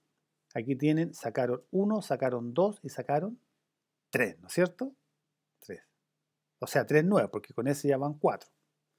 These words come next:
Fíjense bien. Este punto era el punto medio, ¿no es cierto? Pero ahora tenemos el punto medio del punto medio, por lo tanto, cada uno de estos es un,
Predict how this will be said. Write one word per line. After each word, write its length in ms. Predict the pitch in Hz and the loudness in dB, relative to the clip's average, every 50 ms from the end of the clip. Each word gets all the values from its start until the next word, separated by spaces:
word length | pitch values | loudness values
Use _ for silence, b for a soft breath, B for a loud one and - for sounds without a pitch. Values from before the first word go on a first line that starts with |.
| _ _ _ _ _ _ _ _ _ _ _ _ _ _ _ | _ _ _ _ _ _ _ _ _ _ _ _ _ _ _
Fíjense 440 | - - 247 240 262 240 - 254 269 | 0 2 4 4 4 6 6 6 8
bien. 280 | 214 135 101 92 - _ _ _ _ _ _ - | 8 6 4 2 -4 _ _ _ _ _ _ 2
Este 300 | 214 185 190 - 190 165 | 2 4 4 4 2 4
punto 360 | 143 214 233 240 226 - 208 | 6 4 4 4 6 6 6
era 240 | 208 208 208 202 - - | 8 8 8 6 6 0
el 120 | 160 143 | 0 0
punto 380 | 147 - 185 190 180 - 147 135 | 2 2 2 2 4 4 4 6
medio, 280 | 156 165 143 127 120 | 6 6 6 6 4
¿no 40 | 117 | 2
es 60 | 113 | 0
cierto? 500 | - - 175 175 175 - - 208 233 - _ - | 0 0 0 0 0 -2 -2 -2 -2 -2 _ -2
Pero 240 | - 143 135 143 143 | 0 4 6 6 8
ahora 260 | 156 175 185 190 170 | 8 8 8 6 6
tenemos 360 | 151 160 160 165 160 143 - | 4 4 2 2 2 4 2
el 100 | 156 139 | 2 2
punto 400 | 143 - 151 156 147 147 - 139 | 2 0 0 0 0 2 2 4
medio 280 | 147 180 214 233 233 220 | 6 6 6 8 8 8
del 120 | 214 208 | 6 6
punto 300 | 214 226 220 196 - 226 | 2 -2 -2 0 2 2
medio, 200 | 220 202 143 117 | 4 4 4 2
por 120 | 110 127 | 2 0
lo 80 | 131 127 | 0 2
tanto, 420 | - 160 170 175 160 175 151 - | 4 4 2 4 2 0 -2 0
cada 460 | - - 170 180 190 202 208 208 208 208 | 0 2 4 4 6 6 6 8 8 8
uno 260 | 208 214 214 226 226 | 8 6 4 2 2
de 260 | 220 240 226 190 185 | 2 4 6 6 6
estos 300 | 190 190 190 - 196 170 | 4 4 2 0 2 4
es 260 | 180 190 180 - - | 4 2 2 -2 -4
un, 380 | - 185 196 233 269 302 302 | -2 0 2 2 2 0 -2